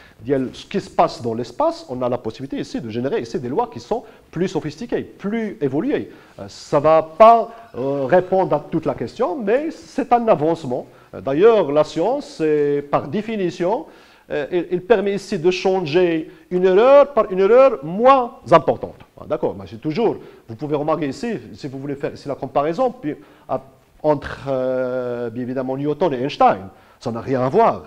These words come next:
Euh, lorsqu'on, si on adapte bien évidemment ici Einstein, on dit ici, c'est, c'est, c'est, c'est n'importe quoi cette, cette, cette loi. Mais c'est, c'est, c'est vraiment, c'est une évolution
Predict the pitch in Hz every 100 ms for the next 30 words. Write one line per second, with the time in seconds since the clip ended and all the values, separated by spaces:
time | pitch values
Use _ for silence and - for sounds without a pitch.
0 | - _ _ - 98 139 135 165 170 170
1 | 190 190 151 143 139 123 120 123 131 120
2 | 104 101 98 262 226 127 127 - 262 277
3 | - 120 110 113 110 - 107 - _ 123
4 | 139 160 156 180 175 320 285 202 139 127
5 | - 143 107 - 113 92 87 113 120 -
6 | - 131 120 - - 123 131 143 285 339
7 | 196 170 156 139 135 156 302 220